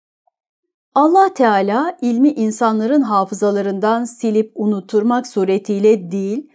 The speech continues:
fakat alimleri öldürüp ortadan kaldırmak suretiyle alır. Neticede ortada hiçbir ilim bırakmaz.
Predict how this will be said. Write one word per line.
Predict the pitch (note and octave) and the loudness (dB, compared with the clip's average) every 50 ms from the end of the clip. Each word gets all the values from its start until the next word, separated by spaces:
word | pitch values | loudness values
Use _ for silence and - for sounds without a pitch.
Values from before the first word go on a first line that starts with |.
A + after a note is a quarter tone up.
| _ _ _ | _ _ _
fakat | - - D4 D4 F4+ F4+ F4+ - - | -8 -8 -6 -4 -4 -4 -4 -4 -2
alimleri | A3 A3 A3+ A#3+ B3 B3+ C4 C4 C#4+ D4+ F4 - - | 0 0 2 2 2 2 2 2 2 2 0 0 2
öldürüp | G#3+ G#3 G#3+ G#3+ G#3 C4 E4 D4+ - | 4 4 4 2 2 -2 -2 -2 0
ortadan | - G#3 G#3 G#3 G#3+ A3+ A3+ B3+ C4+ C4+ | 0 0 0 2 0 0 0 2 0 0
kaldırmak | C4 A#3+ G#3 G#3 G3+ G#3+ G#3+ B3 B3+ C4+ C4+ | 2 2 2 2 2 2 0 0 0 -2 -4
suretiyle | C4+ - B3+ A#3+ A3+ A3+ A3+ - C4 B3+ B3 A#3 | -4 -4 0 2 2 2 2 0 -2 0 0 0
alır. | G#3+ G3+ F#3+ F#3+ F#3+ A3 - _ _ _ _ _ _ _ _ _ - | 0 0 -2 -4 -4 -6 -8 _ _ _ _ _ _ _ _ _ -2
Neticede | C#4 D4 D4+ D4 D4 D4 B3+ C4+ C#4 C4+ C#4+ | 2 2 2 4 4 2 2 2 2 4 4
ortada | A#3 A3+ A3 A3 A3+ G#3+ A3 | 4 4 2 2 0 0 0
hiçbir | G#3+ G#3+ A3+ A#3 A3 - - - E4+ D#4+ | -2 -2 -4 -8 -8 -8 -6 -4 -2 -2
ilim | D4+ C4 B3 C4 B3 A3+ | -2 -2 -2 -2 -2 -2
bırakmaz. | G#3 G#3 G#3+ G3+ G3+ G3+ - G#3 F#3+ F#3 F#3 F#3 | -2 0 -2 -2 -4 -4 -6 -4 -4 -4 -6 -8